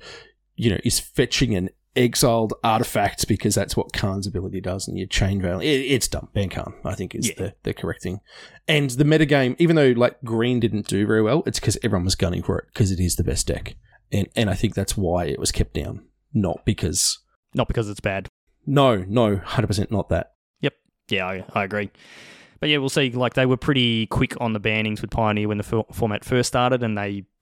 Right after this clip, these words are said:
Speaker 2: uh, they'd said that that was their intention to be
Speaker 1: But they were
Speaker 2: pretty
Speaker 1: doing,
Speaker 2: free
Speaker 1: like,
Speaker 2: with their bannings,
Speaker 1: weekly
Speaker 2: but
Speaker 1: to start
Speaker 2: yeah.
Speaker 1: with, weren't they?
Speaker 2: But then they've, you know, Pioneer kinda died and they've dropped right off from that. So
Speaker 1: Mm-hmm.
Speaker 2: I think it'd be good for them to do a bit of a shake-up and, yeah,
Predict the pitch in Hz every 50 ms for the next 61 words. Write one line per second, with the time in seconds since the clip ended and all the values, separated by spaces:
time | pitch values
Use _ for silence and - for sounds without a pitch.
0 | - - 107 101 98 98 95 95 95 95 98 - - 101 95 95 - - - 110
1 | 104 - 101 - 101 101 101 - 107 98 95 - - 117 117 - - 123 110 -
2 | 107 95 104 101 98 95 - _ _ _ _ _ _ - - 165 180 185 - 339
3 | 359 339 - - 214 104 104 104 98 - 113 - 143 - 160 143 - 127 104 101
4 | 92 90 85 87 87 85 - 110 - - 113 95 76 - 90 90 95 104 127 190
5 | - 113 82 - - - - 104 117 107 104 101 104 104 - _ _ _ - -
6 | 107 95 101 - - - 107 101 101 104 101 - 110 104 98 - 107 104 107 107
7 | 107 104 104 104 98 - 113 101 - - 104 104 104 104 - - 107 107 104 -
8 | - - - 107 104 104 - - 117 113 127 143 151 - 127 - 123 117 110 113
9 | 113 110 123 117 117 - 120 120 117 113 - 123 120 120 117 117 113 113 127 127
10 | 123 123 120 113 - - 135 139 139 - 151 147 - - 127 123 123 120 120 120
11 | - - - - _ _ _ _ - 143